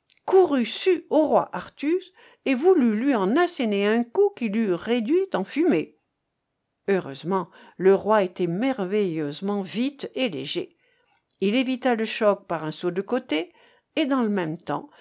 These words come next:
frappa si adroitement le géant entre les sourcils de sa bonne épée marmiadoise qu'il l'aveugla. Alors le monstre, jetant sa massue à terre, commença d'avancer en tâtonnant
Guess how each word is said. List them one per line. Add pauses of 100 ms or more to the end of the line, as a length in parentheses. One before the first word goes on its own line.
(100)
frappa
si
adroitement
le
géant
entre
les
sourcils (300)
de
sa
bonne
épée
marmiadoise (380)
qu'il
l'aveugla. (1160)
Alors
le
monstre, (220)
jetant
sa
massue
à
terre, (420)
commença
d'avancer
en
tâtonnant